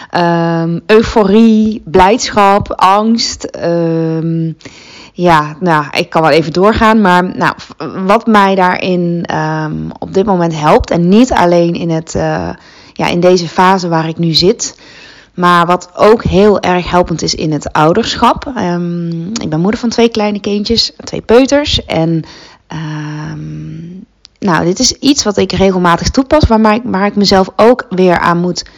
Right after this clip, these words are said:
herinneren. En ik las, ehm,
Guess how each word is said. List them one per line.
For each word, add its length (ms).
herinneren. 640
En 540
ik 140
las, 340
ehm, 840